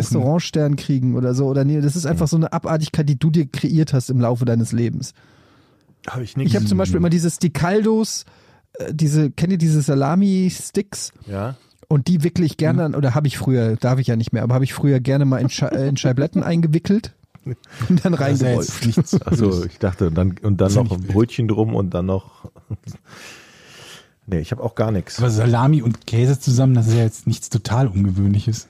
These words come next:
Speaker 2: Nee.
Speaker 1: Ja, aber
Speaker 3: Hab
Speaker 1: in
Speaker 3: ich
Speaker 1: der
Speaker 3: Verständnis für.
Speaker 1: Form. Gut.
Speaker 2: Was ist
Speaker 1: Hast
Speaker 2: der
Speaker 1: du was?
Speaker 2: Umfang, was ist der Umfang des Äquators? Nee, ich hab auch nix. Fragt Tobi.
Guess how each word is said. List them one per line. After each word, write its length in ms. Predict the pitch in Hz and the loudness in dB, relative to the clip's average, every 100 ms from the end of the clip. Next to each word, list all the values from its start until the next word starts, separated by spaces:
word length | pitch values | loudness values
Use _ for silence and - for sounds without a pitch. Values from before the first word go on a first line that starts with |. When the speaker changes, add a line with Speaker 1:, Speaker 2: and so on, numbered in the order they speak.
| _ - | _ -4
Speaker 2:
Nee. 240 | 78 69 _ _ _ _ _ _ _ | -4 -4 _ _ _ _ _ _ _
Speaker 1:
Ja, 480 | - - 151 131 120 | -16 -10 -6 -2 0
aber 80 | 110 | 2
Speaker 3:
Hab 60 | |
Speaker 1:
in 20 | 104 | 2
Speaker 3:
ich 60 | |
Speaker 1:
der 80 | 117 | 2
Speaker 3:
Verständnis 400 | 117 123 127 110 | 2 2 2 0
für. 120 | - 113 | 0 2
Speaker 1:
Form. 280 | 113 123 - - - - - _ _ _ - | 4 2 -2 -10 -20 -20 -20 _ _ _ -4
Gut. 360 | - 104 - - | -2 -2 -6 -8
Speaker 2:
Was 160 | - 98 | -2 0
ist 100 | 123 | 2
Speaker 1:
Hast 60 | |
Speaker 2:
der 80 | 120 | 4
Speaker 1:
du 80 | 113 | 4
was? 160 | 226 - | 2 2
Speaker 2:
Umfang, 160 | 131 | 0
was 140 | 123 131 | 0 0
ist 60 | |
der 100 | 139 | -2
Umfang 260 | 135 135 131 | 0 -2 0
des 160 | 120 | -2
Äquators? 720 | 123 113 113 117 143 160 - | -4 -4 0 0 0 -4 -4
Nee, 140 | - 123 | 0 2
ich 120 | 110 | 2
hab 80 | 190 | 2
auch 80 | 131 | 2
nix. 320 | 87 - - - | 0 -4 -18 -8
Fragt 300 | - 101 - | -4 -4 -2
Tobi. 420 | 120 117 127 | 0 0 -2